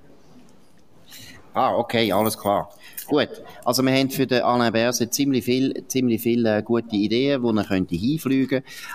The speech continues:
Aber grundsätzlich muss man schon mal sagen, ja, Es sind jetzt alles teure Reisen und man kann sich schon fragen, was bringt das? Wie schätzt du den Wert ein von diesen Auslandreisen im Hochsommer,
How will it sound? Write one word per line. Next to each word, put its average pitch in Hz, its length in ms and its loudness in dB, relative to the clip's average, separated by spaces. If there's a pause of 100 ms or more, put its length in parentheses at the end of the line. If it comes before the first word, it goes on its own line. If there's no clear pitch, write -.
(160)
Aber 117 220 0
grundsätzlich 135 680 2
muss 117 100 2
man 110 80 2
schon 113 120 2
mal 113 40 4
sagen, 104 380 2 (460)
ja, 82 280 0 (380)
Es 98 140 -4
sind 107 180 0
jetzt 95 160 -2
alles 101 460 -2 (180)
teure 120 560 2
Reisen 90 640 0 (120)
und 90 100 -4
man 90 120 -2
kann 92 140 0
sich 87 180 -4
schon 98 160 -2
fragen, 85 540 0 (140)
was 85 340 -2
bringt 104 300 -2
das? 87 200 -2
Wie 107 80 -2
schätzt 123 500 -2
du 127 100 2
den 104 160 -2
Wert 98 460 -2
ein 202 180 0
von 95 160 -4
diesen - 260 2 (380)
Auslandreisen 95 920 2
im 92 200 2
Hochsommer, 113 880 2